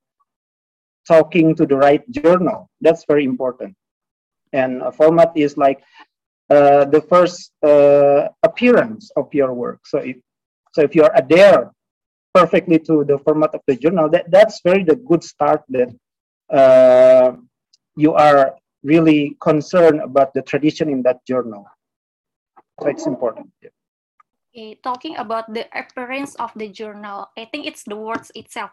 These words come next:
Speaker 2: right? So on, uh, process of submitting the journals, there is a proofreading, uh, process, right, Pak
Speaker 1: Yep.
Speaker 2: Deli? Okay, regarding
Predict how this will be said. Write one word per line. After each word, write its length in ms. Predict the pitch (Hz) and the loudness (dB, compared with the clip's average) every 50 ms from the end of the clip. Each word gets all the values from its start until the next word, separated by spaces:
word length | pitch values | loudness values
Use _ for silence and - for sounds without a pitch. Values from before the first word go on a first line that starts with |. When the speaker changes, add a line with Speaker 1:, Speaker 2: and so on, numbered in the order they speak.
| _ | _
Speaker 2:
right? 280 | - 175 175 175 - _ _ _ _ _ _ _ _ _ _ _ _ _ | -18 -18 -18 -18 -20 _ _ _ _ _ _ _ _ _ _ _ _ _
So 300 | _ - 262 226 - - - - _ | _ -12 -12 -12 -12 -12 -18 -18 _
on, 380 | - - 269 269 262 262 254 240 | -10 -8 -8 -8 -10 -12 -14 -14
uh, 640 | - 233 220 208 208 202 202 202 202 196 196 196 190 _ _ _ - | -12 -12 -12 -12 -12 -14 -14 -16 -16 -18 -20 -20 -20 _ _ _ -14
process 460 | 240 240 233 - - 269 262 262 - - | -14 -14 -12 -12 -14 -14 -14 -14 -16 -12
of 220 | - 208 208 208 208 | -10 -10 -10 -10 -12
submitting 720 | - - 214 - 220 226 220 _ - 220 208 208 208 202 | -16 -20 -20 -18 -20 -20 -20 _ -16 -14 -14 -14 -16 -18
the 100 | 202 202 | -20 -20
journals, 540 | 185 - 190 185 190 196 240 269 311 320 _ _ _ _ _ _ _ _ _ | -20 -20 -20 -20 -18 -16 -14 -14 -14 -14 _ _ _ _ _ _ _ _ _
there 240 | 226 226 247 254 - _ - | -14 -12 -12 -12 -12 _ -12
is 240 | 285 320 320 - - | -10 -10 -10 -12 -14
a 80 | 240 233 | -16 -16
proofreading, 840 | - - 262 254 247 _ 269 247 247 220 226 240 240 240 240 233 | -14 -14 -14 -14 -14 _ -14 -14 -12 -12 -12 -12 -12 -12 -14 -14
uh, 160 | - 220 208 208 | -12 -12 -12 -12
process, 420 | - 269 302 302 285 233 220 - | -12 -12 -12 -10 -12 -14 -14 -14
right, 220 | 214 202 196 220 _ _ _ _ _ _ 262 247 240 _ | -14 -14 -14 -16 _ _ _ _ _ _ -20 -20 -20 _
Pak 160 | - 208 - 196 | -20 -20 -20 -14
Speaker 1:
Yep. 100 | 208 202 | -14 -14
Speaker 2:
Deli? 140 | - 220 _ _ _ _ _ _ _ _ _ _ - - 240 | -14 -14 _ _ _ _ _ _ _ _ _ _ -18 -18 -16
Okay, 240 | 233 - 240 226 - | -12 -12 -12 -12 -12
regarding 560 | 269 285 262 294 285 285 269 277 277 277 | -14 -12 -10 -10 -10 -10 -10 -12 -16 -18